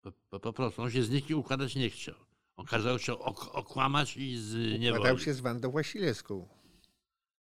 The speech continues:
Speaker 1: No, Wanda Wasilewska to nie, to, to, to, to nie była żadna po-, podmiotowa siła, no.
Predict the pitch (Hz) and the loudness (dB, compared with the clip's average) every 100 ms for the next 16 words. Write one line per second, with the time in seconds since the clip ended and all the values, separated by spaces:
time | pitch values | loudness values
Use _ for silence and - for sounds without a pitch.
0 | _ _ - 151 147 135 107 101 110 113 | _ _ -2 2 4 4 4 4 2 2
1 | 110 110 113 120 113 113 113 101 - 101 | 2 2 0 0 -2 0 0 -2 -2 -6
2 | 90 104 98 - 90 101 107 98 110 104 | -4 -6 -6 -8 -6 0 0 2 0 0
3 | 104 107 - 104 104 107 104 113 117 - | -2 -4 -4 -4 -2 -4 -4 -2 0 2
4 | 175 165 120 92 90 85 | 6 6 6 0 -4 -8